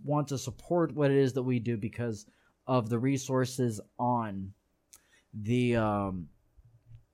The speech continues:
on the, uh, on, on the website, lapid judaism dot com. And that's what people are accustomed to. They're, they're accustomed to infrastructure.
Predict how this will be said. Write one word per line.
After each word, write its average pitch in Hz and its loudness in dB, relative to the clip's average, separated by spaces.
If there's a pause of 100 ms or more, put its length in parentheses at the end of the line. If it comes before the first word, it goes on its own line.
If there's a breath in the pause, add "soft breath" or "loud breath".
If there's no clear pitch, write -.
(380)
on 127 6
the, 120 4
uh, 110 2
on, 117 4
on 113 2
the 110 2
website, 110 2
lapid 107 -4
judaism 98 -4
dot 95 -2
com. 85 -6 (1600 loud breath)
And 165 4
that's 233 8
what 262 4
people 202 2
are 139 6
accustomed 123 -4
to. 76 -8
They're, 120 -2
they're 117 -4
accustomed 143 -4
to 107 -8
infrastructure. 113 -6